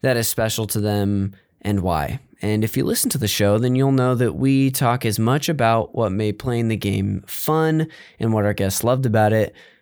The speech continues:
as we do about the context of when they played it and, uh, how they fell in love with it for the first time. And I'm just gonna characterize it as love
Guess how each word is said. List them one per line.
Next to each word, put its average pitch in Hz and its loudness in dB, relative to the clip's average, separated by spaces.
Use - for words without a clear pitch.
as 226 0
we 208 -2
do 139 0
about 113 0
the 104 -4
context 104 -2
of 104 0
when 104 -2
they 110 0
played 101 -2
it 107 0
and, 120 -2
uh, 120 -2
how - -6
they 190 -2
fell 170 -2
in 139 0
love 143 0
with 107 -4
it 98 -6
for 127 -2
the 101 -6
first - -4
time. 101 0
And 104 -2
I'm 104 2
just 98 -4
gonna - -4
characterize 113 -2
it 120 -4
as 131 -4
love 131 -2